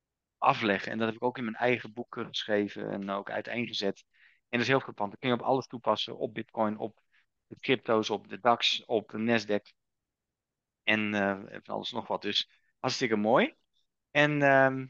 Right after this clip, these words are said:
nou, voor de, voor de rest dus hebben we dus geen, ehm, ja, spannende signalen gezien. Maar je ziet wel, eh, over discipline,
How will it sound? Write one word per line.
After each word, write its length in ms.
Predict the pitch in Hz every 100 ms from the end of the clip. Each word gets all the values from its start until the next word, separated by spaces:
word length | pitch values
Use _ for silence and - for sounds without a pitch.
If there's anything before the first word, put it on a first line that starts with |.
| _
nou, 140 | 127 120
voor 140 | 160
de, 180 | 151 139
voor 240 | - 151
de 100 | 135
rest 240 | 151 180 -
dus 140 | 113
hebben 200 | 123 110
we 60 | 110
dus 200 | 107 -
geen, 360 | 160 147 123
ehm, 380 | 107 104 98 98 - _ _ _ _ -
ja, 140 | 117
spannende 400 | 117 - 143 120
signalen 360 | 104 107 117 165
gezien. 200 | - 156
Maar 120 | 127
je 80 | 120
ziet 240 | - 147
wel, 380 | 147 123 190 320 _ _ _ _ _ -
eh, 340 | 135 131 127
over 280 | 156 143 123
discipline, 680 | 127 - - 170 147 113